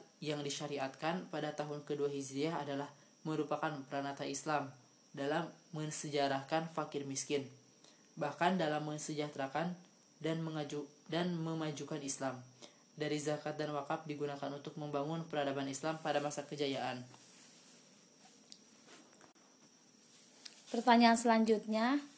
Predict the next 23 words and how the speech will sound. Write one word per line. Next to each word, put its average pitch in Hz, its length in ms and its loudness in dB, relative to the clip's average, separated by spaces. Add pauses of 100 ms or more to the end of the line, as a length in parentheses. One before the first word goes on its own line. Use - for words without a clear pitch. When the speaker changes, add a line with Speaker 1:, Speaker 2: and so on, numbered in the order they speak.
(1040)
Speaker 2:
tolong 262 400 12
jelaskan 240 680 10
apa 277 440 6
tujuan 233 360 10
wakaf 220 360 6
dan 208 200 6
zakat 214 400 2
dalam 220 240 2
ekonomi 214 400 -2
Islam. 190 400 -2 (1600)
Speaker 1:
Eh, 160 280 6
adapun 160 480 4 (240)
untuk 165 800 2 (160)
tujuan 156 400 -2
umum 156 320 -4
wakaf, 151 400 0 (1200)
eh, 147 560 2
adalah 147 480 2
bahwa 151 400 4
wakaf 175 400 0
memiliki 151 400 -4
fungsi 151 400 -4
sosial. 147 640 0